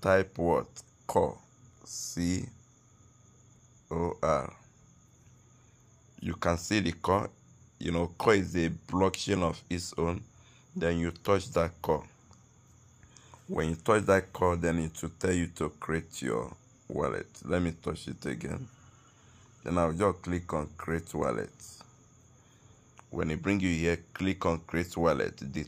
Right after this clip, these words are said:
top one. Uh, at this junction, I'm going to stop the recording so that I will type my password here.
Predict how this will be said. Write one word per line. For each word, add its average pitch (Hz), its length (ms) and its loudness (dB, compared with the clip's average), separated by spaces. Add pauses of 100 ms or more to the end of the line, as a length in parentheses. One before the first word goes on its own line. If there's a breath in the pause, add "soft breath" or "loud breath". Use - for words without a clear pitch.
top 87 280 0
one. 60 280 -2 (2500 loud breath)
Uh, 71 280 0 (120)
at 76 160 0
this 95 200 0
junction, 92 520 0 (120)
I'm 82 120 0
going 90 240 0
to 78 140 -2
stop 85 380 0
the 78 420 -4 (400)
recording 85 580 0
so - 260 -2
that 80 240 4
I 76 80 4
will 71 180 -2 (100)
type 87 260 2
my 73 160 0
password 85 640 -2
here. 80 240 -6